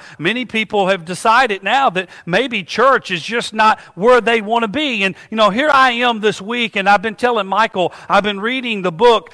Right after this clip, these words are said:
of Jeremiah. In the book of Jeremiah, here you have the prophet, and he's telling the people, he's saying, "If you would just come what? Back.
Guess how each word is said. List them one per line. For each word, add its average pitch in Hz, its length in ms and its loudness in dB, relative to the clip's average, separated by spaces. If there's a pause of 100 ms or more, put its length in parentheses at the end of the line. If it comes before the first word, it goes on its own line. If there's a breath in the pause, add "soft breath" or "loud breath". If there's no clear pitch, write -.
(100 loud breath)
of 190 220 2
Jeremiah. 208 840 2 (1000)
In 220 100 2
the 226 100 4
book 269 200 4
of 247 100 -2
Jeremiah, 247 680 4
here 262 180 0
you 226 220 -4
have 247 360 4
the 202 80 -4
prophet, 262 560 2 (160 loud breath)
and 226 160 0
he's 220 160 -4
telling 294 380 2
the 285 80 -2
people, 240 420 0 (140 loud breath)
he's 240 200 0
saying, 254 320 2
"If 226 140 0
you 269 180 2
would 202 220 2
just 277 540 0
come 277 420 4
what? 226 680 4 (920)
Back. - 760 2